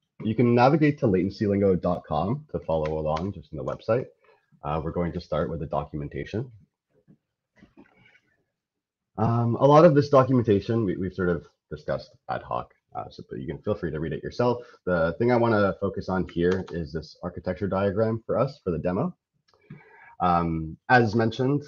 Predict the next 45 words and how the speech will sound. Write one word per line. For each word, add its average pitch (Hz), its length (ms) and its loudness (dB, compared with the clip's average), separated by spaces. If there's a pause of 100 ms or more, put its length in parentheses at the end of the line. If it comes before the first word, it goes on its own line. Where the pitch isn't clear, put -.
(280)
uh, 87 180 -4
we're, 98 160 -2
we're 104 120 -2
focused 120 340 2
on 107 140 4
users 98 320 2
that 95 100 0
are 85 100 0
running 80 480 -4
their 80 140 -4
own 82 120 -2
instance 87 280 -8
of 78 100 -6
JMeter. 117 520 2 (400)
Um, 78 380 -4
with 113 320 0
JMeter, 110 580 2 (100)
you 90 100 -12
can 95 160 -6
configure 95 500 -2
it - 220 -8
to 87 400 0
generate, 87 560 -2 (220)
uh, 80 220 -6 (500)
a 87 60 -14
result 87 420 -4
file, 113 500 2
uh, 85 140 -4
that's 113 180 -6
in 85 60 -4
the 80 80 -6
format 85 460 -6
of 85 100 -8
a 80 80 -8
C 82 240 -8
S - 200 -8
V. 156 280 0 (640)
Um, 78 560 -4 (100)
Latency 113 440 2
Lingo 95 240 2
depends 78 500 -6
on 78 140 -8
this - 180 -12
result 71 320 -6
file, 71 420 -8